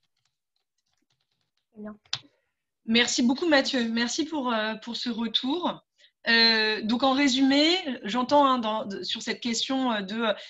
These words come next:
Speaker 2: n'est-il pas dangereux, euh, et éphémère, euh, de, d'adapter toute son entreprise à un marché qui ne va pas durer ? Il faut y voir, euh, ce que Laurent nous dit, c'est il faut y voir la sou-,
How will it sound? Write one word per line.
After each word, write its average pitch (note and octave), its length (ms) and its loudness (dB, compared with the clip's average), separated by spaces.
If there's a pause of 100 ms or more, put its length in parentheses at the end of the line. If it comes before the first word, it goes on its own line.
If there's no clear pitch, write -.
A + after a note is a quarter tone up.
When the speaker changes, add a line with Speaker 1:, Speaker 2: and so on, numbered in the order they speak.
(100)
Speaker 2:
n'est-il A#3+ 240 0
pas C4+ 120 0
dangereux, C4 380 -2
euh, A#3+ 260 -2
et A3 180 -2
éphémère, A#3 500 -2
euh, G3+ 160 -4
de, F#3+ 140 -8
d'adapter A3+ 420 -4
toute - 160 -10
son A#3+ 140 -2
entreprise A#3 560 -4
à G3 220 -2 (240)
un G#3 120 0
marché A3 280 2
qui A3 140 -8
ne G3+ 60 -6
va G#3 60 -4
pas G3+ 120 -6
durer ? G3+ 420 -6 (420)
Il A3+ 60 0
faut D4 140 0
y C4 80 4
voir, B3+ 560 0 (140)
euh, G3 200 0
ce G3 80 -12
que - 60 -2
Laurent B3+ 220 0
nous C4 80 0
dit, C#4 100 2
c'est B3 140 -4
il G3+ 80 -4
faut A3+ 100 -6
y A#3 60 -2
voir A#3 100 -2
la A3 80 0
sou-, - 220 -8